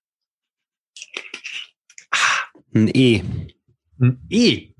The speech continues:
Speaker 2: ja,
Speaker 1: Mhm.
Speaker 2: ist zweimal. Und zwar im zweiten Wort einmal zweiter Buchstabe
Speaker 1: Mhm.
Speaker 2: und fünfter Buchstabe.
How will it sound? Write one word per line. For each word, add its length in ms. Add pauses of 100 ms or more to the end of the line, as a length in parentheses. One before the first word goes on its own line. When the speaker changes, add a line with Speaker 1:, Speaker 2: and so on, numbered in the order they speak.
Speaker 2:
ja, 380
Speaker 1:
Mhm. 240
Speaker 2:
ist 260
zweimal. 840 (520)
Und 220
zwar 300
im 100
zweiten 480
Wort 460 (180)
einmal 380
zweiter 400
Buchstabe 640 (540)
Speaker 1:
Mhm. 160
Speaker 2:
und 100
fünfter 340
Buchstabe. 560